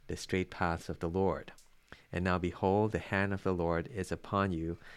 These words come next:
and you'll be blind and unable to see the sun for a time." Immediately mist and darkness fell upon him, and he went about seeking people to lead him by the hand. Then the proconsul believed when he saw what had occurred, for he was astonished at the teaching of the Lord.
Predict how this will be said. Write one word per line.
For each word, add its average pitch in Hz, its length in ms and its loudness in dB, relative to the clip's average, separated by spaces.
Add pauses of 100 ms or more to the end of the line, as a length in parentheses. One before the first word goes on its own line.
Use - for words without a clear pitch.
(220)
and 90 120 0
you'll 92 120 2
be 90 120 2
blind 95 460 4
and 82 160 2
unable 92 360 2
to 92 100 0
see 98 180 -2
the 87 80 -2
sun 87 280 0
for 87 180 0
a 80 40 2
time." 85 540 -2 (580)
Immediately 104 600 4
mist 92 540 0
and 82 160 -4
darkness 92 440 2
fell 95 280 2
upon 95 360 4
him, 98 220 2
and 85 140 0
he 90 100 -2
went 90 320 0 (320)
about 85 220 2
seeking 110 400 0
people 101 320 -4
to 95 100 0
lead 104 320 0
him 85 340 -4 (420)
by 90 200 4
the 87 100 -2
hand. 107 540 -2 (440)
Then 98 160 2
the 92 80 2
proconsul 101 560 2
believed 92 520 -2 (360)
when 95 140 2
he 98 100 2
saw 92 280 2
what 90 180 2
had 87 140 -4
occurred, 92 480 0
for - 180 -4
he 92 140 -2
was 87 180 -2
astonished 101 540 0
at 87 80 -4
the 85 80 -4
teaching 101 340 -4
of 87 80 -2
the 90 100 -2
Lord. 98 400 0